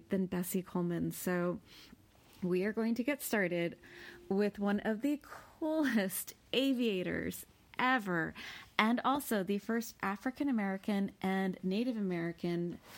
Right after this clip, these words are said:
female flyer. So let's get to it. All right, so Bessie Coleman was born the tenth of thirteen children. Um, just let that one sink in for a <laughs> minute. That's, um,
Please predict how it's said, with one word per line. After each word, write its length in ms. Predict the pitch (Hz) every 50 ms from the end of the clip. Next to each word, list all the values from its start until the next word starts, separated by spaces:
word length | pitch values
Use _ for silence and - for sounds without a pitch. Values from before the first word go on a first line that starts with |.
| - - - - -
female 580 | - 226 214 208 202 196 185 185 180 180 180 - - - - _ _ -
flyer. 720 | - - - - 175 170 156 156 143 - - - - - - -
So 680 | - - - - 196 180 175 170 165 165 165 160 156 165 165 - - 220
let's 320 | 165 160 170 170 - -
get 260 | - 202 196 - - - - - - - _ - - - - -
to 180 | - - 226 180
it. 220 | 127 131 - - - - - _ _ _ _ _ - - - - - - -
All 80 | 196
right, 260 | 202 196 185 175 - -
so 180 | - 202 196
Bessie 380 | 185 185 202 214 214 - 285 262
Coleman 560 | - - 214 196 190 190 185 180 175 175 185 -
was 400 | - 185 190 190 185 180 170 - -
born 600 | - 170 - 175 180 185 180 180 175 180 180 - - - -
the 180 | 170 160 185 180
tenth 640 | - - - - - - - 214 220 226 233 226 - - -
of 140 | 190 175
thirteen 640 | - - - 208 214 - - - 214 202 185 185 180
children. 600 | - - 190 170 156 - 156 147 - - 139 - - _ -
Um, 440 | 180 180 175 170 165 160 165 156 - - - -
just 180 | - 202 196 -
let 120 | 226 190
that 100 | - 196
one 140 | 175 170 175
sink 240 | 175 - 180 175 165
in 160 | 175 170 170
for 180 | 165 - 175 170
a 40 | 165
<laughs> 380 | 165 196 220 - - - 262 320
minute. 200 | 302 - - - - - - - - - - 277 -
That's, 540 | - 185 208 214 220 220 220 - - - - -
um, 440 | 208 196 190 185 180 175 170 170 -